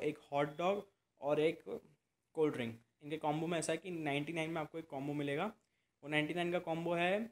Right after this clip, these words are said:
momos, cheese corn momos ninety, एक, sorry, fifty rupees में, थर्टी रुपीज़ का hot dog है, या तो आप थर्टी रुपीज़ का बेक samosa ले लो जो आपको video में दिखता है, cheese mayonnaise वाला, और एक ट्वेंटी रुपीज़ का आपको कोल्ड ड्रिंक मिल जाएगी momos वाले combo में।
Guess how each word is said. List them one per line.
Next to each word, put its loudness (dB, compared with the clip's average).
momos, 4
cheese -6
corn -2
momos 2
ninety, -2
एक, -4
sorry, -12
fifty -4
rupees 2
में, 0
थर्टी 0
रुपीज़ 0
का -6
hot 0
dog 2
है, 2
या 2
तो 2
आप -4
थर्टी -8
रुपीज़ -4
का 0
बेक -2
samosa -2
ले 0
लो 2
जो 2
आपको -6
video 0
में -2
दिखता -6
है, -4
cheese 2
mayonnaise 2
वाला, 0
और 2
एक 0
ट्वेंटी 0
रुपीज़ 2
का 2
आपको 0
कोल्ड 2
ड्रिंक 2
मिल 2
जाएगी 2
momos 2
वाले 4
combo -6
में। -4